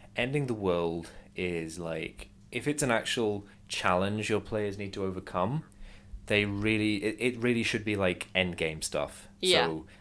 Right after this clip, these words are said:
Speaker 1: level twenty players in D and D
Speaker 2: Yeah.
Speaker 1: or whatever. It should be the final, the final thing they face.
Speaker 2: Yeah.
Speaker 1: Because basically,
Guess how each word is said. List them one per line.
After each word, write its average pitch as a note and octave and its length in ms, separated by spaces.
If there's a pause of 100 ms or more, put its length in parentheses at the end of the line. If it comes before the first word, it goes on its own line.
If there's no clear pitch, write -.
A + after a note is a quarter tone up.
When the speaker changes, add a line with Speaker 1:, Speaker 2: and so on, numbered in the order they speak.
Speaker 1:
level G#2+ 260
twenty G#2 300
players F#2 420
in F2+ 100
D F2 140
and F2 100
D G2 300 (220)
Speaker 2:
Yeah. F3 260
Speaker 1:
or F2 160 (320)
whatever. F2+ 420 (180)
It A2+ 180
should C#3+ 180
be C3+ 100
the A#2+ 80
final, A2 460 (240)
the A#2 100
final A#2+ 340
thing G2+ 280
they F2+ 140
face. - 480 (260)
Speaker 2:
Yeah. E3+ 200
Speaker 1:
Because A2+ 160
basically, G#2+ 880